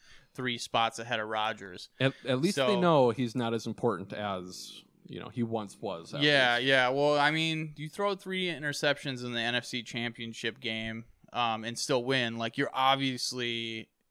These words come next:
Speaker 1: you, like, that, like, I mean, unmatched greatness.
Speaker 2: I, I, I hate that shit so much. I saw another stat the other day. It was something like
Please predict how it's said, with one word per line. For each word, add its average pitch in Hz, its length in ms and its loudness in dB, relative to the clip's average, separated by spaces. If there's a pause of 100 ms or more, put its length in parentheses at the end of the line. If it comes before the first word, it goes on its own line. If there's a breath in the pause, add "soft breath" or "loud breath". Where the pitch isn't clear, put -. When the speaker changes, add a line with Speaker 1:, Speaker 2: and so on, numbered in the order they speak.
(240)
Speaker 1:
you, 151 280 -10
like, 139 220 6
that, 135 380 6
like, 135 320 0
I 135 100 2
mean, 131 200 0
unmatched 123 600 -2
greatness. 87 640 -10
Speaker 2:
I, 117 340 2
I, 107 320 -4 (580 loud breath)
I 107 140 -4
hate 107 240 -6
that 104 160 -8
shit - 220 -12
so - 100 -14
much. 101 180 -10
I 156 60 0
saw 156 200 6
another 135 260 4
stat 123 280 -4
the 117 100 -2
other 113 180 -2
day. 117 200 -2
It 120 80 -6
was 120 120 -6
something 131 240 -2
like 120 240 -4